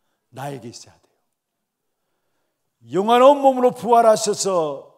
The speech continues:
바로 가시지 아니하시고 사십 일 동안에 제자들에게 쥐어주신 것이 있어요. 그게 하나님의 나라예요. 그리고 마가다락방에 성령이 임하고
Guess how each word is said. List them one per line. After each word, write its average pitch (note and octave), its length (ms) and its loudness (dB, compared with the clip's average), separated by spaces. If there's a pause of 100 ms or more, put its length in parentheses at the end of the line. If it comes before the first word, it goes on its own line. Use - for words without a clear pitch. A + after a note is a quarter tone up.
(280)
바로 G#3 240 -2
가시지 C4 380 0
아니하시고 G3+ 680 -2 (180)
사십 A3 480 -4
일 C4 140 -12
동안에 B3+ 760 -4
제자들에게 F#3+ 880 -2
쥐어주신 F#3+ 640 -12
것이 D#3 220 -12
있어요. A2 340 -18 (200)
그게 F#3+ 240 -12
하나님의 G#3+ 440 -12
나라예요. C#3+ 600 -14 (1900)
그리고 A#3 220 -4
마가다락방에 B3 580 2
성령이 D4+ 400 -4
임하고 A3+ 640 -2